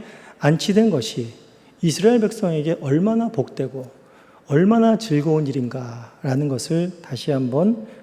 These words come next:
어, 깨닫게 해주는 굉장히 중요한 장입니다. 먼저 십육 장 일 절에서 삼 절을 보시면 이제 예루살렘에서 드려질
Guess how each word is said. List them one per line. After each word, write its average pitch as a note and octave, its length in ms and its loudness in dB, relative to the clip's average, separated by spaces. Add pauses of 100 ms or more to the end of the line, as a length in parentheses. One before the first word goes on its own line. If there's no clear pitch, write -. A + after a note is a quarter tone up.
(140)
어, A#2 220 -8
깨닫게 E3+ 420 0
해주는 C#3 440 -2 (160)
굉장히 C3+ 520 -4
중요한 D3 400 0
장입니다. B2 520 -6 (1000)
먼저 G#3 760 4
십육 A3+ 320 2
장 A3 140 6
일 A3+ 120 6
절에서 G#3 340 2
삼 G3+ 220 0
절을 F#3+ 220 0
보시면 C3 480 -2 (1000)
이제 D3 520 0 (200)
예루살렘에서 C#3 640 0
드려질 D#3+ 520 -2